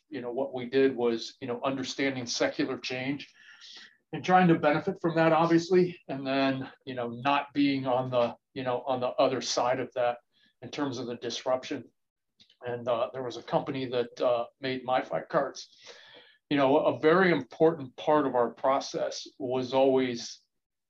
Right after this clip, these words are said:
you know, it, you, you know, with an investment thesis, uh,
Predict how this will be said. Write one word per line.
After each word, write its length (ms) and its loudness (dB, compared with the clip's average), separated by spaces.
you 100 -8
know, 140 -6
it, 180 -4
you, 340 2
you 60 -2
know, 100 -6
with 280 2
an 80 2
investment 600 2
thesis, 640 -6
uh, 420 2